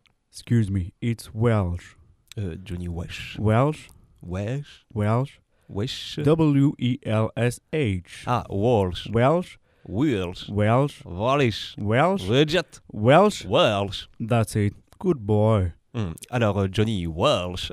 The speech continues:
Speaker 2: euh, vous nous arrivez tout droit de Hollywood. Euh, ça va, pas trop dur le décalage horaire ?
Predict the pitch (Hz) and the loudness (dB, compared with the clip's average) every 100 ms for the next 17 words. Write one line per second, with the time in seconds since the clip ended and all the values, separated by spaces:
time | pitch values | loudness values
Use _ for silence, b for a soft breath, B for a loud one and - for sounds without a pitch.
0 | - 117 101 92 92 104 127 131 139 143 | -10 -6 -4 -2 -4 -2 0 0 0 0
1 | - 170 170 185 117 110 69 - - 170 | -2 -4 -2 -2 0 0 -2 -6 -4 -2
2 | 117 131 226 165 95 B B B - 98 | 0 -2 -4 -4 -6 B B B -6 -4
3 | 98 - 139 151 165 123 - 131 147 147 | -2 -4 -2 -2 -2 -2 -2 0 2 2
4 | 139 147 143 143 151 175 - | 2 2 0 0 0 -2 -6